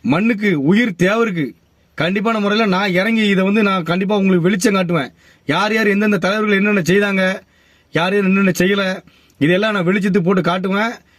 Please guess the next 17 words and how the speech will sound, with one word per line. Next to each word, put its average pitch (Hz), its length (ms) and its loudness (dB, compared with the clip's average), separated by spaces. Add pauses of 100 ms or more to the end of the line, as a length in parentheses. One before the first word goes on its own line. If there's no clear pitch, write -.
(180)
இது 147 120 2
யாரும் 185 280 0
வருத்தப்படாதீங்க. 190 720 -2 (720)
கண்டிப்பான 208 400 -2
முறையில 208 260 2
இது 185 100 2
கண்டிப்பா 190 300 -2
நான் 185 80 0
செய்வேன். 165 360 0 (1300)
நாளைக்கு 180 420 -2
காலையில 196 580 -2 (840)
கீழநத்தம் 190 520 0 (760)
கிராமத்துல 175 440 0
வந்து 202 460 0 (120)
தமிழ்நாடு 180 420 0
தேவர் 175 280 2
பேரவை 160 440 0